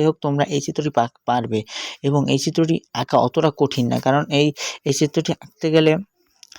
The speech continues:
প্রথমে এরকম একটা কোল দিতে হয়, তারপর আম-, তারপর এরকম, এরকম, এরকম, এরকম দিতে হয়, দুই দিক দিয়ে, দিয়ে, দিয়ে শেষ করে দেবে। অতটা কঠিন না, অতটা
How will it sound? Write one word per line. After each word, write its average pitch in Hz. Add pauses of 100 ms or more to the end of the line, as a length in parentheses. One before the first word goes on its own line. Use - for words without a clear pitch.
(280)
প্রথমে 147
এরকম 147
একটা 160 (160)
কোল 139
দিতে 156
হয়, 156 (380)
তারপর 139
আম-, 139 (140)
তারপর 135
এরকম, 143
এরকম, 147
এরকম, 147
এরকম 156 (120)
দিতে 147
হয়, 156
দুই 143
দিক 147
দিয়ে, 147
দিয়ে, 147 (100)
দিয়ে 165 (420)
শেষ 131
করে 131
দেবে। 117 (320)
অতটা 170
কঠিন 170 (100)
না, 180 (120)
অতটা 156